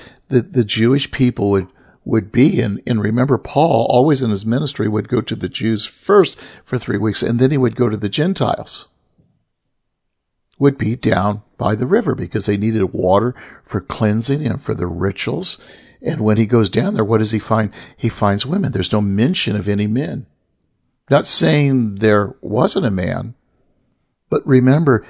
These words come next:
that in Acts sixteen, this was again up in Asia and Europe, in that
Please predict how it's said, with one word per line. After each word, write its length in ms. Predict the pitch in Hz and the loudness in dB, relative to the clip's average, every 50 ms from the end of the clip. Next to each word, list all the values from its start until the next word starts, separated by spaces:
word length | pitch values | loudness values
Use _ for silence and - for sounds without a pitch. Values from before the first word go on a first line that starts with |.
| - - _ _ | -16 -20 _ _
that 220 | - 120 123 - - | 2 2 2 4 4
in 240 | - 120 113 107 - | 2 2 2 2 2
Acts 280 | - 113 113 117 - | 2 2 2 2 2
sixteen, 800 | - - - 113 - - - - - 196 208 196 160 139 123 - - - - - - - 247 - - - _ _ | -2 -2 -2 -2 -4 -4 -8 -2 -2 0 2 2 2 2 0 0 -4 -12 -20 -20 -18 -12 -12 -12 -12 -12 _ _
this 440 | - 143 120 117 143 160 - - - | -14 -12 -2 4 4 4 4 4 4
was 240 | 160 143 135 - - | 4 4 4 4 2
again 640 | - - 123 104 110 117 135 202 226 190 139 117 123 - - - | -2 -6 -4 0 2 4 4 4 4 2 2 0 -4 -6 -2 0
up 220 | 120 117 - - | 0 0 0 2
in 200 | 120 110 107 98 - - - - _ _ - _ _ _ | 0 0 0 0 -4 -12 -20 -20 _ _ -20 _ _ _
Asia 440 | 131 135 123 139 151 135 110 110 - | 4 4 6 6 4 2 0 -4 -4
and 120 | - - | -4 0
Europe, 480 | 98 113 143 180 170 135 120 113 - - | 2 4 4 4 4 2 0 -2 -4 -4
in 120 | - - | -4 0
that 200 | 104 - - - | 0 0 0 0